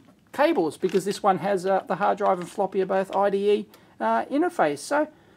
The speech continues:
uh, really fascinating board. So this is a fairly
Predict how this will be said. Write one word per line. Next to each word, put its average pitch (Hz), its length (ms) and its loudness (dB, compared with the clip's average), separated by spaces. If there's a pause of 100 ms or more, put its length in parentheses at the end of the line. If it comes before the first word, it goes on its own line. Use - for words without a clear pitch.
(160)
uh, 311 200 -2 (120)
really 285 600 2 (500)
fascinating 269 680 2
board. 254 320 10
So 302 140 6
this 453 180 8
is 285 120 4
a 202 100 4
fairly 214 580 4